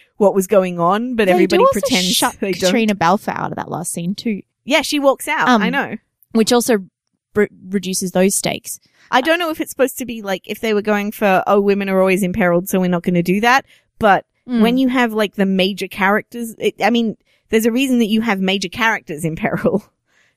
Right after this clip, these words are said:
Speaker 1: It's
Speaker 2: Yeah.
Speaker 1: because it ups the stakes. When the only
Speaker 2: Mm.
Speaker 1: people who are in peril are the bad guy, the idiot, and the other idiot.
Speaker 2: Mm.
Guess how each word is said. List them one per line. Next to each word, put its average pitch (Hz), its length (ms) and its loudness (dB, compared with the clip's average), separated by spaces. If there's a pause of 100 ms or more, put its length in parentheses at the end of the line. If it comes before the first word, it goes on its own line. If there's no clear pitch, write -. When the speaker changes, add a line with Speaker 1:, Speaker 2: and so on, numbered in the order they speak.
Speaker 1:
It's - 100 -2
Speaker 2:
Yeah. 202 140 2
Speaker 1:
because 226 280 -2
it 220 100 0
ups - 440 -4
the 202 100 -10
stakes. - 460 0
When 220 140 0
the 233 100 2
only 277 160 0
Speaker 2:
Mm. - 40 -8
Speaker 1:
people 269 240 0
who 226 60 2
are 208 340 2
in 226 200 0
peril 233 360 2
are 190 360 4
the 185 140 0
bad 214 340 0
guy, 175 320 2 (260)
the 185 240 -6
idiot, 214 440 0 (240)
and 180 280 -2 (480)
the 190 200 0
other 226 240 2
idiot. 185 440 -2
Speaker 2:
Mm. 190 300 -2